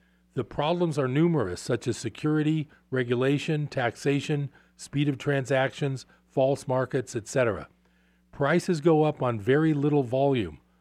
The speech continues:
Also, from what I understand, the crypto market will not withstand any selling pressures at all. A small volume of persistent selling will take the price to zero.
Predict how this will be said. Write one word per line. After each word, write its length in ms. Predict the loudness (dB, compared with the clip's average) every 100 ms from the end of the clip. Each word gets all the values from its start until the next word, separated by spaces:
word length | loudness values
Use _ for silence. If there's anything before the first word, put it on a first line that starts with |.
| _ -6
Also, 400 | 0 0 2 0
from 200 | 0 -2
what 140 | 0
I 180 | 2 0
understand, 640 | 0 -2 -2 -2 0 -2 -8 _ _ _
the 100 | -10
crypto 400 | -2 0 2 2
market 400 | 2 0 -2 -4
will 120 | -4
not 320 | -2 -2 -2
withstand 560 | -4 -4 -2 -2 0 -4 -4
any 240 | -2 -2
selling 480 | -2 -2 -2 -2 -2
pressures 460 | -2 -2 -2 -2
at 100 | 0
all. 320 | 2 0 -2 _ _ _ _ _ _
A 100 | -14
small 360 | -6 -2 2 2
volume 420 | 2 2 2 0
of 140 | -2
persistent 600 | -4 -6 -4 -6 -6 -10
selling 560 | -12 -6 -2 0 0 -2
will 100 | -2
take 260 | -2 -4 -4
the 80 |
price 360 | -6 -2 -4 -4
to 120 | -6
zero. 560 | -6 -2 0 0 -2